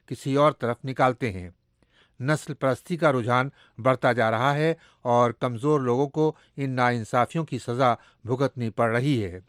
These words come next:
انہوں نے کہا کہ فتنہ پھیلانے والے لیڈروں کی نشاندہی ہونی چاہیے، تاہم ان کا کہنا ہے کہ کسی ملک کی انتخابی مہم میں دخل اندازی ان کا مقصد نہیں ہے۔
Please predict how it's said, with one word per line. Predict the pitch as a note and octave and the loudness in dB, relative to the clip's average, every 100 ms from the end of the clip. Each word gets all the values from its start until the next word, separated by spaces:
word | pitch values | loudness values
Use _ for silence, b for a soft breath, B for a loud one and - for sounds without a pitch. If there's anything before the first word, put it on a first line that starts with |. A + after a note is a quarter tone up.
| _ _ - | _ _ -6
انہوں | E3+ | -2
نے | F3 D#3+ | 0 2
کہا | D#3 F#3 | 2 2
کہ | F#3+ E3+ | 2 -2
فتنہ | D#3+ - F#3 F3+ | -4 -4 0 0
پھیلانے | C#3+ C3+ C3 | 0 -2 0
والے | B2 A#2+ C#3 F3+ b b A#2+ | 2 2 2 -2 b b -4
لیڈروں | C3 B2+ F3+ | -2 0 0
کی | E3+ C#3+ | 0 -2
نشاندہی | C#3 B2 B2+ B2 B2+ B2+ | -2 -4 -4 -2 -2 -2
ہونی | A#2 A#2 | -2 -4
چاہیے، | C3 C3+ A#2+ G2 F2+ b b b - | 0 0 0 -6 -10 b b b 0
تاہم | D3+ F3 F3+ | 2 2 0
ان | D#3+ | -2
کا | D3 | -4
کہنا | B2 B2 D3+ | -4 -2 0
ہے | D#3 F#3+ b b | 0 -2 b b
کہ | C3 | -12
کسی | - - G#3+ C3+ | -8 -4 0 0
ملک | A#2+ D3+ D3 | 0 -2 -4
کی | F3 | -4
انتخابی | D#3 C3 A#2+ B2+ B2+ | -4 -4 0 0 0
مہم | A#2+ D#3 | -2 -2
میں | D3 F#3 b b A2 | -2 -4 b b -4
دخل | D3 - | -2 -2
اندازی | C#3+ A#2 A2+ B2 D#3+ | -4 -2 -2 -2 -4
ان | C3+ B2 | -6 -2
کا | B2 C3 b b | 0 0 b b
مقصد | B2+ C3+ - C3 A#2 | -6 -6 -4 -6 -2
نہیں | D3 D3 G2+ | -2 -2 -4
ہے۔ | F2+ | -8